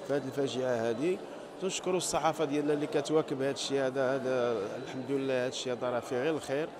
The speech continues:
وهذا تضامن. وكنشكر مدينه فاس على هذا الالحاح ديال هذا الش-، هذا المواطنين ديال مدينه فاس اللي تبارك الله جاوب واحد الكثره اللي ما تصورش.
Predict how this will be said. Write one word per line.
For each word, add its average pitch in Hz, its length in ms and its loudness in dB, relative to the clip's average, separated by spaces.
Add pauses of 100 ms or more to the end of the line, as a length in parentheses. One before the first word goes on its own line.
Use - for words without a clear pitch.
(440)
وهذا 170 380 6
تضامن. 156 720 4
وكنشكر 151 800 2
مدينه 165 340 4
فاس 151 360 0
على 139 140 0
هذا 147 520 4
الالحاح 151 540 4
ديال 147 260 4
هذا 147 120 4
الش-، - 200 -4
هذا 147 340 2 (360)
المواطنين 175 540 6
ديال 160 240 4
مدينه 160 320 4
فاس 156 380 -2
اللي 151 300 0
تبارك 147 400 -6
الله 147 240 0
جاوب 135 260 -4
واحد 131 260 -4
الكثره 139 340 -4
اللي 135 160 -2
ما 127 120 -6
تصورش. 127 560 -6